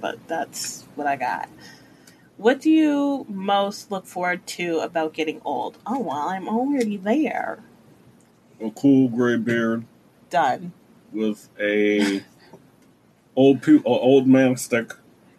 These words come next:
Speaker 2: that I could hit
Speaker 1: <laughs> A
Speaker 2: young
Speaker 1: cane.
Speaker 2: people with.
Speaker 1: <laughs> You really would,
Speaker 2: Uh,
Speaker 1: though.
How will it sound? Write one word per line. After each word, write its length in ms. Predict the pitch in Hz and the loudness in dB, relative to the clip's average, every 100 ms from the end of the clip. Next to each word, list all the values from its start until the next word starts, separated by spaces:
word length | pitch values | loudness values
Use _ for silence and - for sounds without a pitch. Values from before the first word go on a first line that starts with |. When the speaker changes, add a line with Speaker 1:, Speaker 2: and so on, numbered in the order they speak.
| _ _ _ - | _ _ _ 0
Speaker 2:
that 200 | 113 107 | 2 4
I 60 | |
could 120 | 110 | 4
hit 100 | 127 | 4
Speaker 1:
<laughs> 100 | - | 4
A 20 | 120 | 4
Speaker 2:
young 100 | 135 | 4
Speaker 1:
cane. 140 | 156 143 | 6 6
Speaker 2:
people 140 | - 220 | 6 4
with. 300 | 233 233 - | 4 4 2
Speaker 1:
<laughs> 0 | 262 262 220 233 220 | -4 -4 -8 -8 -8
You 320 | 208 202 190 175 | -12 -16 -16 -10
really 260 | 165 160 - | -8 -6 -8
would, 260 | 127 - - | -12 -14 0
Speaker 2:
Uh, 460 | 113 110 110 113 107 | 4 8 8 6 4
Speaker 1:
though. 380 | 440 - 277 | -2 -4 -6